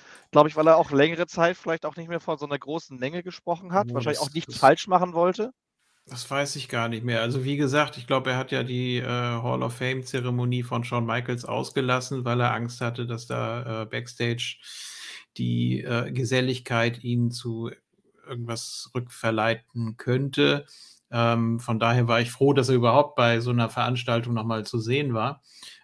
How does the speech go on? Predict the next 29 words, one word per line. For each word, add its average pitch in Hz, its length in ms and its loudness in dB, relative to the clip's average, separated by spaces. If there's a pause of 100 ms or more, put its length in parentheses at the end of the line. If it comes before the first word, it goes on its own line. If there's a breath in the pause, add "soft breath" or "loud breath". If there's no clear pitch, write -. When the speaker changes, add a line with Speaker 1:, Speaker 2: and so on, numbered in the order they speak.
(120)
Speaker 2:
Ähm, 113 680 -2 (1800)
ja, 113 460 -2
das - 240 -10
war 113 160 -4
schon, 113 540 -4 (380)
das - 180 -10
war 131 80 0
schon 127 180 2
ein - 20 4
besonderer 120 520 2
Moment. 120 480 2
Wobei 143 320 8
man 196 160 6
ja 170 140 4
auch 156 120 4
sagen 160 420 6
muss, 180 240 0
das 123 140 -4
ist 143 140 -6
wieder 131 200 0
so 117 100 -2
ein 120 100 2
W-W-E-Ding, 143 800 0 (260 loud breath)
man 120 180 -2
hat 139 160 -4
ja 123 120 0
nicht 123 340 -2
Scott 123 360 -2
Hall 156 560 -2